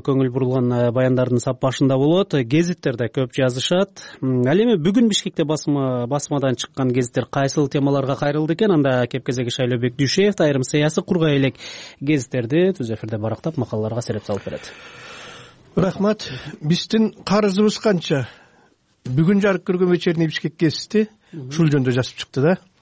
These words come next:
Speaker 2: Эки миң он сегизинчи жылдын жыйынтыгы менен Кыргызстандын мамлекеттик карызы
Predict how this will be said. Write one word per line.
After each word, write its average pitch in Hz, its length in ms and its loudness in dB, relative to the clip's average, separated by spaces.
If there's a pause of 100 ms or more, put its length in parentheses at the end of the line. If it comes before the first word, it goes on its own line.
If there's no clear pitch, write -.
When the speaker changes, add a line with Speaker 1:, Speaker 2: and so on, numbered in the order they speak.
(1000)
Speaker 2:
Эки 180 320 2
миң 233 160 4
он 226 160 4
сегизинчи 214 480 0
жылдын 208 240 2
жыйынтыгы 196 400 2
менен 214 160 2
Кыргызстандын 196 640 0
мамлекеттик 208 640 2
карызы 190 480 0